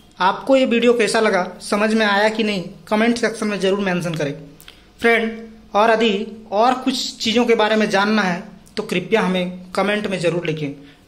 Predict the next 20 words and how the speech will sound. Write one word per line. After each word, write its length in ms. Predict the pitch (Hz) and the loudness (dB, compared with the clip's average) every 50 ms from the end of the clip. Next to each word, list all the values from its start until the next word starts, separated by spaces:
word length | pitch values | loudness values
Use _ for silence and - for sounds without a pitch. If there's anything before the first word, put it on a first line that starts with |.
| _ 165 | _ 2
वीडियो 260 | 196 226 233 262 269 | 2 4 4 4 4
पसंद 320 | 269 254 254 262 247 247 | 2 2 2 2 2 4
आए 280 | 247 240 226 214 226 226 - - - - - - - | 4 2 2 0 -2 -6 -10 -14 -20 -20 -20 -2 -2
तो 60 | 220 | 0
वीडियो 320 | 202 185 208 202 202 226 240 | 0 2 0 2 2 2 2
को 100 | 226 196 | 2 2
लाइक 300 | 185 190 214 220 - - | 2 0 0 -2 -2 -2
कर 120 | 220 208 | -2 0
दें। 160 | 185 180 170 175 - - - - - _ _ _ - | 0 -2 -2 -4 -8 -16 -20 -20 -20 _ _ _ -4
चैनल 240 | - 190 196 208 233 | -2 0 0 2 2
में 200 | 247 240 247 226 | 2 2 4 4
बने 180 | 208 220 226 226 | 2 2 2 2
रहना 240 | 214 220 226 226 | 0 0 0 0
चाहते 320 | 214 - 226 208 208 233 220 | 0 0 0 2 2 2 2
हैं 280 | 208 196 180 180 - | 2 0 -2 -6 -6
और 200 | - 196 196 202 | -2 -2 0 0
भी 120 | 190 220 233 | 0 -2 -2
वीडियो 240 | 226 220 214 226 220 | -2 0 0 0 0
चाहते 300 | 220 208 190 180 202 196 | 0 0 -2 -2 -2 -4
हैं 400 | 190 165 160 - - - - | -4 -6 -8 -12 -14 -18 -20